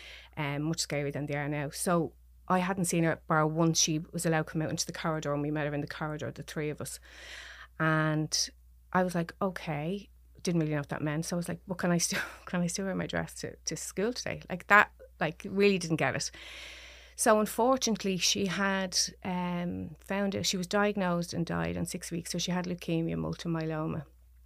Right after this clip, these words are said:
and she was only thirty-two, and it was nineteen eighty. So, like,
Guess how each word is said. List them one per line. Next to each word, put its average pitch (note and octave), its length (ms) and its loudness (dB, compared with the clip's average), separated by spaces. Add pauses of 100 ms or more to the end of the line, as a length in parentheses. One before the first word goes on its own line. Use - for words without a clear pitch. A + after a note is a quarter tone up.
(420)
and F3+ 80 -2
she D#3+ 80 -4
was D#3+ 100 0
only D#3 160 2
thirty-two, - 540 -4 (960)
and D#3+ 120 2
it D#3+ 80 2
was E3+ 140 0
nineteen E3 420 4
eighty. D3+ 280 0
So, D#3+ 340 0 (180)
like, E3 440 0